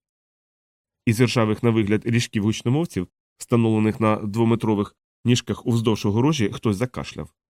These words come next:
Моя рука кинулася до руків'я Немекса,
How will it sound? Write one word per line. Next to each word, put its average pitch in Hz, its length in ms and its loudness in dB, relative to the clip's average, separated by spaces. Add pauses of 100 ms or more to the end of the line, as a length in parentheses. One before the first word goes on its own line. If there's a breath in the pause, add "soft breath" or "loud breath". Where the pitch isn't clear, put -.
(360)
Моя 117 200 6
рука 113 220 2
кинулася 104 560 0
до 101 140 -2
руків'я 101 440 -2
Немекса, 113 540 -2